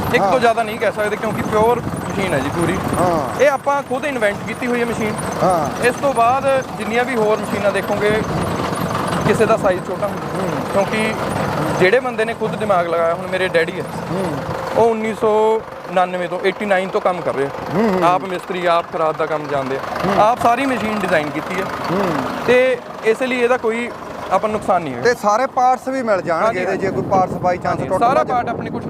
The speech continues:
Speaker 1: ਆਪਣੀ ਅੰਦਰ ਹੀ ਮੈਨੂਫੈਕਚਰਿੰਗ ਹੈ ਸਾਰੀ।
Speaker 2: ਪਰ ਮੈਨੂੰ ਐਂ ਲੱਗਦਾ ਵੀ ਇਹਦੇ 'ਚ ਟੁੱਟ ਭੱਜ ਵਾਲਾ ਕੇਸ ਹੈ ਨਹੀਂ।
Speaker 1: ਨਹੀਂ, ਨਹੀਂ ਜੀ, ਕੋਈ, ਕੋਈ ਪਰਸੈਂਟੇਜ
Speaker 2: ਇਹਨੇ ਰਿਪੇਅਰ
Speaker 1: chance ਹੀ ਨਹੀਂ।
Speaker 2: ਕੱਢਣੀ ਹੋਈ ਨਹੀਂ।
Speaker 1: ਹਾਂਜੀ।
Speaker 2: ਮਾੜਾ ਜਿਹਾ ਕਿਸਾਨ ਨਾਲ ਵੀ ਗੱਲ ਕਰ ਲਈਏ,
Speaker 1: ਹਾਂਜੀ,
Speaker 2: ਜਿਹਨੇ ਲਈ ਆ, ਵੀ ਉਹਨੂੰ
Speaker 1: ਹਾਂਜੀ, ਹਾਂਜੀ।
Speaker 2: ਸਵਾਦ ਆਉਂਦਾ ਕੰਮ
Speaker 1: ਜ਼ਰੂਰ
Speaker 2: ਕਰਨ ਦਾ
Speaker 1: ਜ਼ਰੂਰ।
Speaker 2: ਕਿ ਫਸਿਆ ਵਾ ਹੀ ਆ?
Speaker 1: ਨਹੀਂ, ਨਹੀਂ, ਜ਼ਰੂਰ।
Speaker 2: ਪੁੱਛ ਲੈਨੇ ਆ।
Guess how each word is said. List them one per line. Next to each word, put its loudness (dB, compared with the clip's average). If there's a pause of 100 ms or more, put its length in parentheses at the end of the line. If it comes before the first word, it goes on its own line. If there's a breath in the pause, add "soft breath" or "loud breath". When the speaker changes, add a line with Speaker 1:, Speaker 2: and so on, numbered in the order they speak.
(200)
Speaker 1:
ਆਪਣੀ -2 (340)
ਅੰਦਰ 2
ਹੀ 2
ਮੈਨੂਫੈਕਚਰਿੰਗ 2
ਹੈ 2
ਸਾਰੀ। 0
Speaker 2:
ਪਰ 2
ਮੈਨੂੰ 0
ਐਂ 2
ਲੱਗਦਾ 2
ਵੀ -4
ਇਹਦੇ -4
'ਚ -6
ਟੁੱਟ -2
ਭੱਜ 0
ਵਾਲਾ 2
ਕੇਸ -6
ਹੈ -4
ਨਹੀਂ। -2
Speaker 1:
ਨਹੀਂ, -4
ਨਹੀਂ -4
ਜੀ, -8
ਕੋਈ, 2 (280)
ਕੋਈ 2
ਪਰਸੈਂਟੇਜ 0
Speaker 2:
ਇਹਨੇ 4
ਰਿਪੇਅਰ 2
Speaker 1:
chance 2
ਹੀ -6
ਨਹੀਂ। -2
Speaker 2:
ਕੱਢਣੀ -2
ਹੋਈ 0
ਨਹੀਂ। -2
Speaker 1:
ਹਾਂਜੀ। -4 (260)
Speaker 2:
ਮਾੜਾ 4
ਜਿਹਾ 2
ਕਿਸਾਨ -2
ਨਾਲ 0
ਵੀ -2
ਗੱਲ 2
ਕਰ 0
ਲਈਏ, -2
Speaker 1:
ਹਾਂਜੀ, 0
Speaker 2:
ਜਿਹਨੇ 2
ਲਈ 4
ਆ, 2
ਵੀ -
ਉਹਨੂੰ 0
Speaker 1:
ਹਾਂਜੀ, 0
ਹਾਂਜੀ। 2
Speaker 2:
ਸਵਾਦ 4
ਆਉਂਦਾ 0
ਕੰਮ -4
Speaker 1:
ਜ਼ਰੂਰ 0
Speaker 2:
ਕਰਨ 0
ਦਾ 0
Speaker 1:
ਜ਼ਰੂਰ। -6
Speaker 2:
ਕਿ -6
ਫਸਿਆ 2
ਵਾ 0
ਹੀ -4
ਆ? -4 (200)
Speaker 1:
ਨਹੀਂ, -4
ਨਹੀਂ, -2
ਜ਼ਰੂਰ। -6 (300)
Speaker 2:
ਪੁੱਛ 4
ਲੈਨੇ 2
ਆ। -4